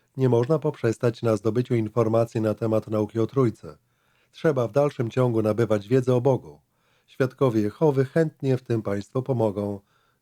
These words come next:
Wystarczy napisać do najbliższego oddziału Towarzystwa Strażnica i poprosić o odwiedziny i o regularne, bezpłatne studium biblijne.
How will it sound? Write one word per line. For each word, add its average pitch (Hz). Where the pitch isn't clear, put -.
Wystarczy 139
napisać 123
do 123
najbliższego 117
oddziału 127
Towarzystwa 104
Strażnica 120
i 175
poprosić 123
o 113
odwiedziny 107
i 104
o 101
regularne, 127
bezpłatne 117
studium 143
biblijne. 127